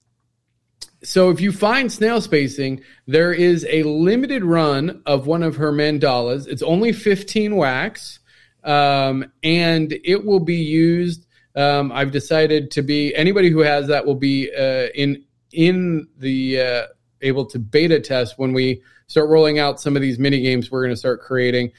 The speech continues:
They're gonna be, it's, we're gonna start very simple, like some card games, to just incorporate the art, um, that is being submitted for Always Being Created, uh, Always Being Creating,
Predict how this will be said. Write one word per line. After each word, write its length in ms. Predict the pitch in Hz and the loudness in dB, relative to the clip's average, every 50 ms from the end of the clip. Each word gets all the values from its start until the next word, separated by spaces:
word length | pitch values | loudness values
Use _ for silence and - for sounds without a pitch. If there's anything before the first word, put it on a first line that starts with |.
| _ _ _ _ - | _ _ _ _ 0
They're 120 | 139 147 | 2 2
gonna 160 | 147 170 185 170 | 4 4 2 4
be, 200 | 180 170 165 160 | 4 4 4 4
it's, 440 | 160 139 147 139 123 - - - | 4 2 2 2 2 -2 -10 -4
we're 160 | - 143 147 147 | 0 2 2 4
gonna 140 | 170 170 | 4 2
start 220 | 160 - 180 151 139 | 2 2 2 2 4
very 200 | 170 175 175 165 | 2 2 0 0
simple, 540 | 170 - 170 165 160 165 160 160 156 151 147 | -2 0 0 0 2 4 4 4 4 4 2
like 160 | 139 135 127 | 0 -2 -2
some 180 | - 123 113 | -6 -10 -10
card 400 | - - - 165 156 160 156 147 | -8 -2 0 2 2 2 2 2
games, 480 | 143 151 147 147 151 147 147 139 135 - _ _ _ _ _ _ _ _ _ | 2 2 2 2 2 0 0 -2 -6 -10 _ _ _ _ _ _ _ _ _
to 220 | - 151 151 143 139 | 2 2 4 4 2
just 300 | 120 147 156 151 151 147 | 2 2 0 0 0 -4
incorporate 680 | 135 123 - - 180 196 190 190 185 175 170 165 160 160 | -8 -6 0 2 2 2 2 2 2 2 2 2 2 0
the 160 | 156 147 143 | -2 -2 -2
art, 560 | - 151 143 143 147 151 147 143 - - - _ _ _ _ _ _ _ - | -2 0 2 4 4 2 2 0 -6 -14 -20 _ _ _ _ _ _ _ -4
um, 360 | 139 139 139 135 135 127 127 | -2 0 0 0 0 0 0
that 120 | 139 135 135 | 0 0 0
is 220 | 139 127 113 107 | 0 -2 -2 -4
being 240 | - 147 139 139 117 | -2 -2 -2 -2 -4
submitted 340 | - - 135 139 139 131 - | -4 -4 -2 -2 -2 -2 -2
for 100 | 147 135 | -2 0
Always 200 | 131 135 127 - | 0 0 -2 -2
Being 240 | - 135 131 131 | -2 -4 -2 -4
Created, 640 | 123 - - 135 131 131 131 127 127 127 127 - - _ _ - | -4 -4 -2 0 0 0 0 0 0 -2 -2 -4 -6 _ _ -8
uh, 220 | 135 123 120 123 123 - | -6 -4 -2 -2 0 2
Always 220 | 147 147 147 139 | 2 2 2 0
Being 280 | - 139 139 135 127 107 | -2 -4 -4 -4 -6 -8
Creating, 920 | - - 131 127 123 120 - 117 123 123 127 123 135 131 131 127 131 | -10 -10 -8 -6 -6 -6 -6 -6 -4 -4 -4 -4 -4 -4 -6 -6 -10